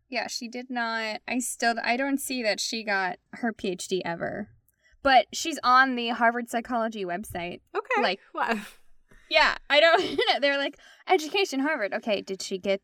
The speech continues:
Speaker 1: the, the, no? No? I, I don't know. That's kinda like a, a salt in the wound situation where, like, you wanna
Speaker 2: Yeah.
Speaker 1: give her, like, how hard is it now? It's not like she's going anywhere with it.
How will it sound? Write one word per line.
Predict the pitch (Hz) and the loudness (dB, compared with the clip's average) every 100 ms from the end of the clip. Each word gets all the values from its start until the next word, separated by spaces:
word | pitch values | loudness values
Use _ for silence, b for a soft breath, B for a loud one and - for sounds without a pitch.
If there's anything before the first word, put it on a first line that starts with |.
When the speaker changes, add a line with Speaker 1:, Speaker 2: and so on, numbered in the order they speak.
| - | -8
Speaker 1:
the, | - - _ _ - | -14 -16 _ _ -16
the, | - - - | -16 -16 -8
no? | 214 220 226 262 370 466 _ 254 | -2 0 0 0 -2 -6 _ 2
No? | 269 277 349 523 539 587 571 _ _ - - - | 4 6 4 2 0 -2 -4 _ _ -18 -18 -14
I, | - 302 330 349 339 - _ - | -6 0 2 0 -6 -12 _ -6
I | 311 | 0
don't | 330 | 4
know. | 302 | 4
That's | 226 - | 4 2
kinda | - 302 294 | 0 0 2
like | 285 247 | 0 -2
a, | - _ | -6 _
a | - | -10
salt | - 240 240 | 2 4 4
in | 226 | 2
the | 196 | 0
wound | 196 220 226 | -2 -2 -2
situation | 190 - 175 175 185 - - 196 | -4 -8 -10 -8 -10 -10 -12 -10
where, | 190 185 | -8 -8
like, | 185 208 | -8 -8
you | 208 | -4
wanna | 208 | -2
Speaker 2:
Yeah. | 180 160 175 - _ 208 | -2 -4 -8 -16 _ -12
Speaker 1:
give | 220 214 | -10 -8
her, | - 196 185 180 | -8 -8 -8 -4
like, | 214 214 | -4 -2
how | 240 277 | 0 2
hard | 262 349 370 | 4 4 4
is | 415 | 2
it | 427 302 | -2 0
now? | 277 339 349 | 2 4 4
It's | 220 - | 0 -4
not | 269 311 | -2 -2
like | 320 | -2
she's | 349 262 | -2 -2
going | 294 285 302 | 0 0 0
anywhere | 277 302 277 220 | 0 0 0 0
with | 214 262 349 | 0 0 0
it. | 359 | -2